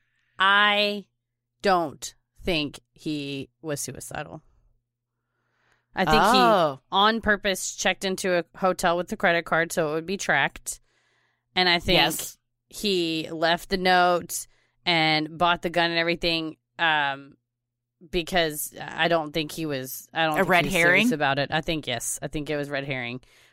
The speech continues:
Speaker 1: Although the discovery of the note, police put out a bulletin on him. I think he thought, "Oh, they're gonna think they'll put up, if
Speaker 2: Mm-hmm.
Speaker 1: they do put out the bulletin and they find him at the psychiatric hospital and he tells them that, 'Oh, I just don't have anything to live for,'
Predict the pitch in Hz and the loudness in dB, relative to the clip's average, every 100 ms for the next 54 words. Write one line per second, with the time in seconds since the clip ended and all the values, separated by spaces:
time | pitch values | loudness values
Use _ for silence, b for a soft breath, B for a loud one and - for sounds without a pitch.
0 | - 190 226 277 220 190 180 - 214 185 | 0 4 6 6 6 2 -4 0 2 2
1 | 170 165 175 156 185 170 - 175 147 147 | 0 2 2 2 -2 -2 0 0 0 2
2 | 233 208 190 165 160 B B - 196 220 | 0 2 0 0 -2 B B 0 2 0
3 | 190 220 226 220 240 202 175 156 - - | 0 2 2 4 2 4 4 2 -2 -12
4 | _ _ _ - 240 240 214 190 214 262 | _ _ _ 2 4 6 4 4 4 4
5 | 247 196 196 180 170 165 - _ _ _ | 2 2 0 0 -2 -8 -16 _ _ _
6 | _ _ - 196 196 - 220 202 151 175 | _ _ 0 2 4 4 4 4 0 2
7 | 190 202 254 262 226 202 202 202 214 190 | 2 2 4 4 4 2 0 0 2 0
8 | 175 175 185 180 - 190 202 202 208 190 | 0 0 0 0 0 0 2 2 0 0
9 | 175 - 170 160 160 _ _ _ - - | -2 -2 -4 -4 -6 _ _ _ -6 -2
10 | 190 202 240 247 202 180 170 - 165 175 | 0 2 2 2 -2 -2 -2 -2 0 0
11 | - 165 175 - 202 208 185 165 156 160 | 0 -2 -2 2 0 2 -2 0 2 2
12 | - 180 175 175 170 170 185 180 175 175 | 0 2 4 4 2 -2 -4 -2 -4 -4
13 | 170 175 185 175 156 147 | 0 0 0 0 0 -2